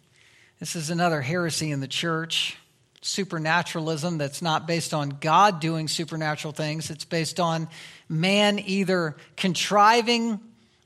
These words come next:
experientialism, like making it happen with smoke and mirrors,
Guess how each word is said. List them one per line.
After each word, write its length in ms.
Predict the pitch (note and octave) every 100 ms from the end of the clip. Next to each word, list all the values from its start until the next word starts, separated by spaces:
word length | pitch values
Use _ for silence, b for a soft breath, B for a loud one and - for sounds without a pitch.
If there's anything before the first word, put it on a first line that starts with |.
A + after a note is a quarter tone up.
| _ -
experientialism, 1040 | E3+ - G#3+ G3 F#3 - F3 E3+ D#3 F#3
like 240 | F#3 D#3 D#3
making 460 | E3 G3 G3+ G3+
it 100 | F3
happen 440 | D#3+ F3+ F3+ F#3+ E3
with 160 | D#3
smoke 380 | - F#3 F3 -
and 120 | E3
mirrors, 400 | D#3+ F3 D#3+ D#3